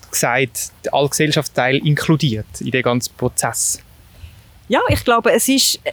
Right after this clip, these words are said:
Speaker 2: wie gesagt, es, es, äh, im Prinzip ein Thema von der passten Chancen, von der vom ungenutzten Potenzial, wenn,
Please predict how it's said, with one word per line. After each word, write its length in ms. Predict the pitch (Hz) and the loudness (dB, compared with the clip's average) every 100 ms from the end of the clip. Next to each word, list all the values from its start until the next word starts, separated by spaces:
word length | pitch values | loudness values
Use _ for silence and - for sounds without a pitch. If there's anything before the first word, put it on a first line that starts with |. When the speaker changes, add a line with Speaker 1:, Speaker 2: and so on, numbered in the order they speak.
| - | -8
Speaker 2:
wie 160 | 180 254 | -6 -6
gesagt, 340 | - 226 277 | -2 0 0
es, 240 | - 220 - | -2 -6 -6
es, 180 | 208 185 | -6 -2
äh, 460 | - 202 190 185 180 - _ - | 0 2 2 0 -2 -6 _ -4
im 120 | 202 | 0
Prinzip 360 | 233 247 285 | 0 0 -4
ein 140 | 233 - | -4 -2
Thema 300 | 220 240 254 | 0 0 -2
von 100 | 208 | -4
der 60 | 202 | -6
passten 720 | - 160 - - 185 170 170 - | -2 -2 -4 -2 0 2 -2 -4
Chancen, 600 | 156 147 - 160 147 139 - - - _ | -4 -4 -4 -2 -2 -6 -18 -20 -20 _
von 140 | - 170 | -8 -4
der 280 | 147 147 151 - _ - - - - | -2 -4 -6 -12 _ -20 -20 -20 -6
vom 120 | 214 | -2
ungenutzten 640 | - 247 - 233 - 233 | 2 0 0 0 0 -2
Potenzial, 1000 | - 196 - 190 - 208 208 226 226 226 | 0 -2 0 -4 0 0 2 0 0 -2
wenn, 220 | 190 196 | -2 -4